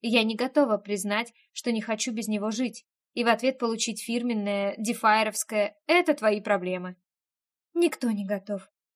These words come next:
вздохнула она. "Поэтому и молчат". А она ведь даже слышала, что-то такое я сказала ей в Бавигоре. Мы с Бастианом определённо та ещё парочка.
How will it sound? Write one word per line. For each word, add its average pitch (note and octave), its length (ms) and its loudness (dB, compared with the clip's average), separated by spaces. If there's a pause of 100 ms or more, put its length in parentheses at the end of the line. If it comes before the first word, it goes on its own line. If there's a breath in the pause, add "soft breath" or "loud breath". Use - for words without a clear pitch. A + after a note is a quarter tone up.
(100)
вздохнула F#3 600 -4
она. F3+ 200 -10 (420)
"Поэтому D4+ 500 6
и C4 80 6
молчат". D4+ 680 2 (1080)
А A3 140 4
она C#4+ 180 4
ведь D#4+ 160 2
даже C#4+ 240 4
слышала, A#3+ 760 0
что-то - 360 -8
такое B3 580 2
я G#3+ 180 -2
сказала A#3 440 -2
ей G#3+ 260 -2
в G3+ 60 -8
Бавигоре. F#3+ 680 -2 (680)
Мы A#3+ 180 2
с - 120 -4
Бастианом G#3+ 680 -2
определённо A3 680 -4
та A3 260 -4
ещё G#3+ 280 -4
парочка. G3 680 -10